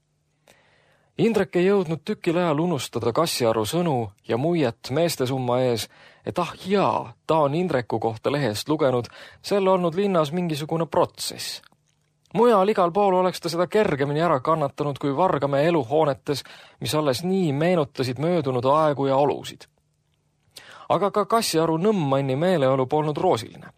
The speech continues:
Tema oli hoopis unustanud, et ta Indrekut sõnadega oli riivanud,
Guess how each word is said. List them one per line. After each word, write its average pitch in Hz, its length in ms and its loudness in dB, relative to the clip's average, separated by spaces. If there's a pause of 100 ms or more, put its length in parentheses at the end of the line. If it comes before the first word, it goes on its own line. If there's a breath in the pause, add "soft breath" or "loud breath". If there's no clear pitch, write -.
(460)
Tema 156 220 2
oli 156 160 2
hoopis 151 360 0
unustanud, 120 560 -2
et 110 100 -4
ta 117 120 0
Indrekut 156 480 -4
sõnadega 127 420 0
oli 131 180 2
riivanud, 151 520 -4